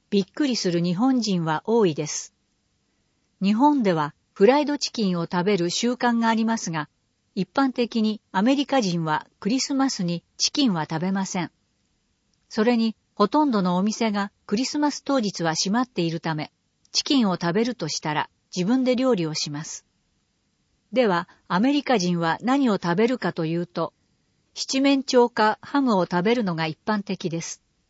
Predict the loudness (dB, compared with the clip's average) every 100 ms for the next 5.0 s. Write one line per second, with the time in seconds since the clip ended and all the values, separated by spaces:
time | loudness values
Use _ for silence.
0 | _ _ _ _ _ _ _ -14 -8 -2
1 | 0 0 0 0 0 0 2 2 2 0
2 | 2 2 2 0 -2 -2 -4 _ _ _
3 | -6 2 2 2 0 2 2 0 2 2
4 | 2 2 0 0 0 0 -2 -4 -6 -8